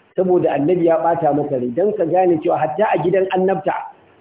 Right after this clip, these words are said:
ana samun rashin jituwa da ɓacin rai. Matan Annabi sallallahu alaihi wa sallama sukan yi masa irin wannan. Kuma ya fito ma ya bar gida,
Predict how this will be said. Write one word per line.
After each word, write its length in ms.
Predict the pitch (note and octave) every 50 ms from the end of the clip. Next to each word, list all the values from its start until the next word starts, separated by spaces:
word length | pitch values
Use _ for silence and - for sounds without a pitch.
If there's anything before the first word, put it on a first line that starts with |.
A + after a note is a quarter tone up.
| _ _ _ _ _ _ _ _ _ _ _
ana 280 | - F#3 G#3 G3+ F#3 F#3 F#3
samun 320 | F#3 F3+ F#3 F#3+ F3 E3+
rashin 300 | D#3+ F3+ F3 - E3+ D#3+ D3+
jituwa 460 | - C3 A2+ C#3 D#3+ D3+ D3 - - - - - _
da 80 | - - -
ɓacin 340 | E3 F3+ F3+ - - F3+ D#3+
rai. 240 | E3+ E3+ D3 A2+ - - _ _ _ _ _ _ _ _ _ _ _ _ _ _
Matan 300 | - C#3 D#3 D3+ F3 F3+
Annabi 360 | - - D#3 D3+ E3+ E3 D#3 D3+
sallallahu 580 | D#3 D3 C#3+ C#3 C#3 C#3 C#3+ D#3 E3 D#3+ D3+ C#3+
alaihi 240 | C3 C#3 D#3 D#3 C#3
wa 80 | B2+ - -
sallama 260 | D3+ D3+ D3+ D3 C#3+ D3
sukan 280 | - D#3+ - D#3 C#3+ C#3
yi 60 | D3
masa 220 | D#3 E3 D#3 D#3 D3+ -
irin 200 | F#3 E3 D#3 C#3+
wannan. 300 | C3 C3+ C3+ B2 A#2 A2+ - - - - _ _ _ _ _ _ _ _ _ _ _ _ _ _ _ _ _ _ _ _ _ _ _ _ _ _ _ - - _ _ _ _ _
Kuma 160 | - D3+ E3 F3
ya 80 | E3
fito 340 | - - D#3+ D#3 D#3 F3 F3+
ma 140 | F3 F3+ F#3
ya 80 | F3 D#3+
bar 140 | D3+ D#3+ D#3+ D#3+
gida, 440 | D3+ D#3+ F3+ F3+ F3+ F3+ F3 E3+